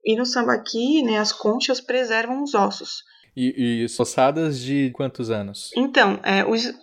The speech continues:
Speaker 1: os sambaquis, a gente tem aí idades, datações de oito mil anos a mil anos atrás, né? É, a gente tem, por exemplo, o sambaqui da Cabeçuda, que fica em Laguna, lá em Santa Catarina,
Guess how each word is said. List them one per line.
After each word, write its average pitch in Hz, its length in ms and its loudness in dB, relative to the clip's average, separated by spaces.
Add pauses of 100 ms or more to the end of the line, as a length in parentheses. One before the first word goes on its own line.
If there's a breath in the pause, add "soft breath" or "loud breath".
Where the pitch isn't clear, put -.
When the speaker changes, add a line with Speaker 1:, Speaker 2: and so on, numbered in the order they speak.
Speaker 1:
os 247 720 2
sambaquis, 220 560 0
a 214 80 4
gente 208 260 0
tem 214 220 0
aí 208 220 4
idades, 196 560 2 (320 loud breath)
datações 214 880 2
de 196 560 2
oito 233 400 2
mil 214 200 4
anos 214 460 2
a 208 80 2
mil 208 200 4
anos 220 200 0
atrás, 214 540 2 (520 loud breath)
né? 190 260 4
É, 190 520 2 (340)
a 202 40 4
gente 208 260 4
tem, 208 200 0
por 208 160 2
exemplo, 202 360 2
o 202 60 4
sambaqui 196 440 0
da 190 100 0
Cabeçuda, 214 720 2
que 214 140 -4
fica 202 240 -4
em 202 80 2
Laguna, 202 500 2
lá 196 140 4
em 202 60 2
Santa 202 300 -4
Catarina, 214 540 2